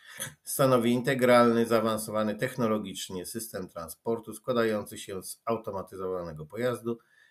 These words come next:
i unikalnego toru strunowego, a także infrastruktury i zielonych systemów zasilania. Nasz kompleks przemysłowy to dzisiaj całość prac przy produkcji pojazdów U S T, które realizuje specjalne biuro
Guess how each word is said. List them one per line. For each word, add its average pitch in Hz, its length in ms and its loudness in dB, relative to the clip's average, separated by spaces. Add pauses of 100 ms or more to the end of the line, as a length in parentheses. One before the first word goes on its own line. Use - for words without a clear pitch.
(220)
i 175 100 4
unikalnego 107 720 2
toru 90 420 -10
strunowego, 107 760 -6
a 147 60 4
także 113 360 -4
infrastruktury 101 680 -6
i 160 180 -2
zielonych 104 480 2
systemów 82 680 -6
zasilania. 87 640 -6 (840)
Nasz 104 180 0
kompleks 156 380 2
przemysłowy 135 480 2
to 127 120 0
dzisiaj 117 220 0
całość 117 360 4
prac 117 520 0
przy - 340 -2
produkcji 104 600 -4
pojazdów 92 500 -4 (120)
U 117 60 0
S 117 200 -2
T, 156 180 2
które 151 320 2
realizuje 101 800 0
specjalne 107 680 0
biuro 104 440 -4